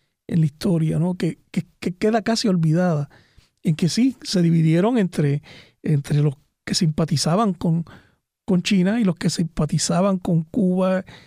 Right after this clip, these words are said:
y, eh, eh, complica un poco más el asunto, pero esto también se da en América Latina, ¿no? Ahí lo vemos con Sendero Luminoso en, en Perú, en,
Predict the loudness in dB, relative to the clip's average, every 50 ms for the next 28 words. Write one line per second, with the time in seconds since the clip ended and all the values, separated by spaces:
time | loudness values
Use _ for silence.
0 | _ _ _ _ -14 -6 -2 0 2 2 2 2 2 0 -2 -6 -12 -20 _ _
1 | _ _ _ _ _ -18 -18 -16 _ -14 -14 -14 _ _ -20 _ _ _ _ _
2 | _ _ _ -2 -2 0 0 0 0 2 0 0 0 0 0 0 2 2 2 4
3 | 2 2 2 2 0 0 -2 -2 -2 0 0 0 0 0 0 0 2 2 2 2
4 | 2 2 0 2 2 2 2 2 0 0 0 -2 -2 -2 -2 -2 0 0 0 0
5 | 0 0 -2 -6 _ _ _ _ _ _ _ _ _ -2 0 2 2 2 2 2
6 | 2 2 2 0 0 0 -2 -2 0 0 0 0 0 2 2 2 2 2 2 2
7 | 2 0 0 -2 -2 -6 -8 -8 _ -16 _ _ _ _ _ _ -6 -4 -2 -2
8 | -2 -2 -2 -2 -2 -2 0 0 0 0 2 2 2 2 2 2 0 0 -2